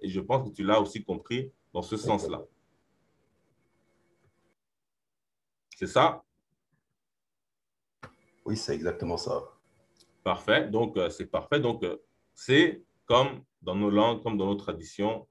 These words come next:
Speaker 1: en lingala et dans d'autres langues. Donc, c'est pour montrer une fois de plus que c'est la même tradition. Et donc,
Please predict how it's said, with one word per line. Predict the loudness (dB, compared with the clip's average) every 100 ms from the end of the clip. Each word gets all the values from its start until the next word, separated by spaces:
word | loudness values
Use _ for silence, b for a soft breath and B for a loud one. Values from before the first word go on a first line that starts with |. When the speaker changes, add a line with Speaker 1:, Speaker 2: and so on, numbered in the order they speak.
| _
Speaker 1:
en | -10
lingala | -6 -2 4 6 4
et | 0
dans | -4
d'autres | -6 -6 -6
langues. | -2 0 0 -4 -8 _ _ _ -4
Donc, | -2 -2
c'est | -6
pour | -6 -2
montrer | -2 0 -2
une | 0
fois | -2
de | -2
plus | -6 -8 -4
que | 2 2 2 -8 _ _ _
c'est | 0
la | 2
même | 4 2
tradition. | 0 -4 -4 -12 -16 -18 _ _ _ _ b b
Et | 4
donc, | 8 6